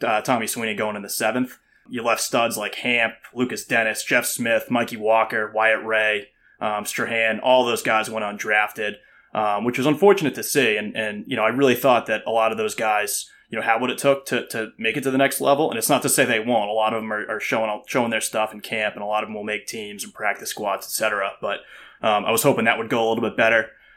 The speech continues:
And then even in the N B A draft, which I didn't see coming 'cause I love Ky Bowman, I really thought he was gonna get drafted,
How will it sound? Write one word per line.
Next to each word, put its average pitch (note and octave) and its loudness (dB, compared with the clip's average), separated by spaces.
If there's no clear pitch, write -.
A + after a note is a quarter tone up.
And C3 6
then B2 6
even D#3+ 8
in C#3+ 8
the B2+ 6
N B2+ 4
B B2+ 6
A D3 8
draft, G#2+ -2
which A2+ -4
I B2+ 4
didn't B2 0
see A2+ -6
coming G#2+ -6
'cause A2 -10
I G#2 -4
love B2 4
Ky G#2 0
Bowman, G#2 -2
I G#2+ 4
really B2 4
thought G#2+ 0
he C3+ 2
was B2+ 0
gonna G#2 -6
get G2+ -10
drafted, G#2 -4